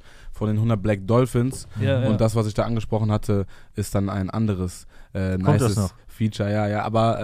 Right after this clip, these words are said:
Speaker 1: äh, nicht, ich hab da was verwechselt. Es ist Luciano, aber mit einem anderen Künstler. Äh, dazu sag ich noch nicht so viel.
Speaker 3: Okay.
Speaker 1: So, das war,
Speaker 3: Okay.
Speaker 1: äh, ja,
Speaker 2: Ah,
Speaker 1: wird
Speaker 2: okay.
Speaker 1: spannend.
Speaker 3: Spannend.
Speaker 2: Ja,
Speaker 3: Ja, okay,
Speaker 2: also,
Speaker 3: bisschen
Speaker 2: ähm, ja, ich wollte nur ganz kurz
Speaker 3: Ja.
Speaker 2: sagen,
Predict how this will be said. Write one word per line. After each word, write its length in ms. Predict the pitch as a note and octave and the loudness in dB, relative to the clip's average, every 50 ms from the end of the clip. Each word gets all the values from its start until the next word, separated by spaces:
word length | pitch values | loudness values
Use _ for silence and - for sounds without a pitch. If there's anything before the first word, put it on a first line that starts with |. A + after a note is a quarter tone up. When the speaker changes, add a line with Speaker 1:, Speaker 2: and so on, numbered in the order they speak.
| G#2+ G#2+ G#2+ | 0 0 0
Speaker 1:
äh, 40 | G#2+ | 2
nicht, 260 | A2+ A#2+ B2+ A#2 - | 2 0 0 0 -2
ich 180 | - A2 - - | -6 -8 -6 -4
hab 160 | G2 - - - | -4 -4 -2 -2
da 140 | G#2+ G#2 | -2 0
was 180 | G2+ G#2+ G2+ - | 0 0 -2 -2
verwechselt. 400 | - G#2 G#2+ - - G#2+ G2+ - | -2 -4 -4 -2 -2 -2 -2 -2
Es 160 | G#2 G2+ G#2 G#2+ | -4 -6 -4 -6
ist 200 | A2 G#2+ - - | -6 -6 -6 -4
Luciano, 460 | A2+ G#2+ - - A2+ A#2+ C3 B2+ A#2 | -4 -4 -2 0 0 2 2 2 2
aber 140 | G2+ G2+ G2 | 0 0 -2
mit 100 | F#2+ F2+ | -4 -4
einem 140 | F#2+ F#2 | -4 -4
anderen 200 | F2+ F#2 F#2+ F#2+ - | -4 -4 -4 -4 -4
Künstler. 420 | - G2 F#2 - - F#2 F#2 F2 - - - - - - - | -6 -6 -6 -6 -6 -6 -6 -8 -10 -12 -18 -18 -14 -12 -10
Äh, 300 | - F2 E2+ E2+ E2+ E2 - - - - - - | -6 -6 -4 -4 -4 -6 -8 -10 -14 -16 -14 -10
dazu 260 | - E2+ - - F2+ | -10 -10 -8 -8 -6
sag 180 | E2+ F#2 F#2 | -6 -6 -6
ich 100 | F2+ F2+ | -6 -6
noch 100 | - F#2 F#2 | -6 -6 -6
nicht 180 | F#2 F2 - | -6 -8 -8
so 100 | - - F2+ | -10 -12 -10
viel. 300 | - - F#2 F2+ F2+ - - - - | -8 -6 -6 -6 -6 -8 -12 -14 -10
Speaker 3:
Okay. 380 | - F#2+ E2+ - - G2 G2 B2+ - - | -8 -8 -8 -8 -8 -10 -10 -10 -12 -14
Speaker 1:
So, 200 | - F#2+ F#2 F#2 F2+ - - - - - - - - | -12 -12 -10 -10 -10 -12 -12 -14 -18 -18 -16 -16 -14
das 220 | - F#2 - - | -14 -14 -12 -8
war, 260 | F#2+ F#2 F2+ F2 F2 E2+ | -6 -4 -4 -4 -4 -6
Speaker 3:
Okay. 60 | E2+ | -6
Speaker 1:
äh, 40 | F2 | -6
ja, 340 | F2 F2 F2 F2 F#2 F2+ E2+ | -6 -8 -8 -8 -6 -6 -4
Speaker 2:
Ah, 40 | A2+ | -4
Speaker 1:
wird 80 | D#3 | -4
Speaker 2:
okay. 80 | B2+ A2 | -6 -8
Speaker 1:
spannend. 360 | - - G2 F2 - A#2 - - - - | -8 -8 -8 -8 -8 -8 -12 -16 -20 -20
Speaker 3:
Spannend. 480 | - - - - A#2 - F2 - - - - - - - - - - - - - - - - - - - - - - - - - - - | -18 -18 -16 -14 -14 -14 -14 -14 -16 -20 -20 -20 -20 -20 -20 -20 -20 -20 -20 -20 -20 -20 -20 -20 -20 -20 -20 -20 -20 -20 -20 -20 -10 -4
Speaker 2:
Ja, 200 | - C#3+ D3 C3+ | 0 2 4 6
Speaker 3:
Ja, 120 | C#3+ D#3+ E3+ | 6 6 6
okay, 180 | D3+ C#3+ C#3+ | 6 6 6
Speaker 2:
also, 280 | D3+ D3+ D3+ C#3+ C3+ B2 | 6 6 6 6 4 2
Speaker 3:
bisschen 240 | D3 C#3 C#3 C3+ C3 | 2 4 4 4 4
Speaker 2:
ähm, 100 | C3 B2+ - - - - - | 2 0 -4 -8 -10 -12 -12
ja, 140 | - B2 A#2 | -12 -10 -10
ich 140 | A#2 A#2 - | -10 -6 -4
wollte 140 | C#3 C3 B2+ | -2 0 0
nur 100 | C3+ B2+ | 0 0
ganz 180 | C3+ B2 - | 0 -2 -2
kurz 160 | - C#3 A#2 B2 | -2 -4 -2 0
Speaker 3:
Ja. 100 | C3 C3 B2+ | 2 2 2
Speaker 2:
sagen, 140 | B2 A#2 | 0 -2